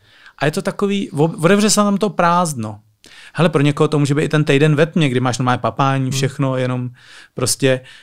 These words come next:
Speaker 1: eh, ne, ne, jako nekoukáš a tam, tam se potkáš se sebou, protože nede-, nedostává ta mysl nažrat těma podnětama, protože na tom jedem.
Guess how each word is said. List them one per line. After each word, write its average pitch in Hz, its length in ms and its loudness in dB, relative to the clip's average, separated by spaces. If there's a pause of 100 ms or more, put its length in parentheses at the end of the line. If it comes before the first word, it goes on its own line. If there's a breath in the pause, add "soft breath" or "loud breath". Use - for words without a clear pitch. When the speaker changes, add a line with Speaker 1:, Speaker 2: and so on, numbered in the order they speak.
(160 loud breath)
Speaker 1:
eh, 123 360 0
ne, 131 140 -2 (280)
ne, 135 400 -2
jako 139 360 0
nekoukáš 143 680 0
a 147 100 -4
tam, 156 260 0
tam 160 200 -2
se 220 120 0
potkáš 202 420 -2
se 190 80 0
sebou, 196 280 0
protože 180 260 -4
nede-, 175 300 -2
nedostává 180 840 0 (200)
ta 156 100 -4
mysl 160 300 0
nažrat 160 400 0
těma 165 220 -2
podnětama, 151 760 -2
protože 147 440 -8 (320 loud breath)
na 123 100 -6
tom 143 240 -2
jedem. 151 380 -2